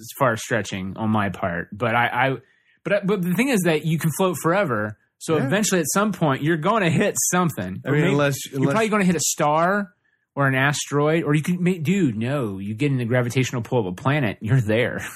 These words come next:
Speaker 1: <laughs>
Speaker 2: I wanna get caught by a comet. Just right on.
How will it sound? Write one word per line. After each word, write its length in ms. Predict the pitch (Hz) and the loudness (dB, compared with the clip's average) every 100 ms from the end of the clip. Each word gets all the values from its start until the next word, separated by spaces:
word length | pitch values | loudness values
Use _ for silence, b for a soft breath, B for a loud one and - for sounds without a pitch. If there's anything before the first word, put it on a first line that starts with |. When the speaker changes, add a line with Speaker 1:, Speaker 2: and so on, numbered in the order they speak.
| - _ | -18 _
Speaker 1:
<laughs> 320 | _ _ _ | _ _ _
Speaker 2:
I 40 | 139 | 2
wanna 220 | 156 127 | 4 4
get 200 | 113 104 | 2 0
caught 200 | 123 92 | 0 0
by 140 | 85 78 | -4 -6
a 60 | |
comet. 500 | - 90 82 80 - _ _ - | -8 -6 -4 -4 -8 _ _ -12
Just 200 | 85 80 | -10 -8
right 480 | 73 78 80 80 82 | -6 -2 0 2 2
on. 320 | 82 80 | 0 -2